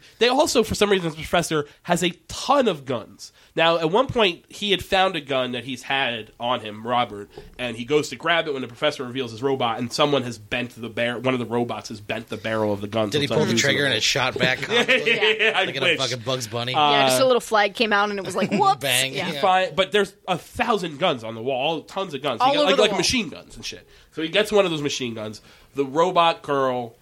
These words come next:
Speaker 1: shows up, eyes flash. He does what he's done nine times. It doesn't. He shoots her all about the chest and stomach, which he's done to every robot since the beginning of this movie.
Speaker 3: It doesn't work.
Speaker 1: And he knows has no effect.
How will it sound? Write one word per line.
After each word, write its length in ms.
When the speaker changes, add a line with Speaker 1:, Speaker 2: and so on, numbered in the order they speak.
Speaker 1:
shows 400
up, 300
eyes 320
flash. 480
He 540
does 240
what 100
he's 180
done 260
nine 260
times. 360
It 100
doesn't. 220
He 100
shoots 300
her 160
all 160
about 220
the 60
chest 320
and 100
stomach, 380
which 120
he's 120
done 120
to 120
every 200
robot 480
since 160
the 40
beginning 240
of 80
this 40
movie. 260
Speaker 3:
It 180
doesn't 200
work. 180
Speaker 1:
And 100
he 60
knows 240
has 140
no 140
effect. 400